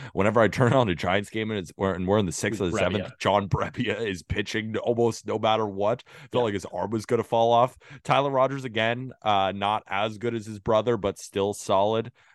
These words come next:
Speaker 1: Scott Alexander, I agree, solid. Uh, and Junis is one of those guys who can make spot starts, can come in after pitchers.
Speaker 2: Threw a hundred and ten innings last year.
Speaker 1: This is a good staff from top to bottom, from Logan Webb to the bottom of their bullpen.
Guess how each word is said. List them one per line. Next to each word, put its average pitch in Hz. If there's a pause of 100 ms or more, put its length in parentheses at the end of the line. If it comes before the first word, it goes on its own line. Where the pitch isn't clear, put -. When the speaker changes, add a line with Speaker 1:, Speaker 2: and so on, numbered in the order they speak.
Speaker 1:
Scott 113
Alexander, 104
I 95
agree, 101
solid. 104 (420)
Uh, 117
and 120
Junis 135
is 117
one 117
of 120
those 117
guys 110
who 110
can 98
make 90
spot 151
starts, 135
can 92
come 92
in 90
after 117
pitchers. 113
Speaker 2:
Threw 196
a 135
hundred 160
and 117
ten 131
innings 127
last 95
year. - (280)
Speaker 1:
This 139
is 185
a 185
good 131
staff 135
from 101
top 123
to 147
bottom, 123
from 107
Logan 117
Webb 107
to 110
the 95
bottom 101
of 107
their 101
bullpen. 98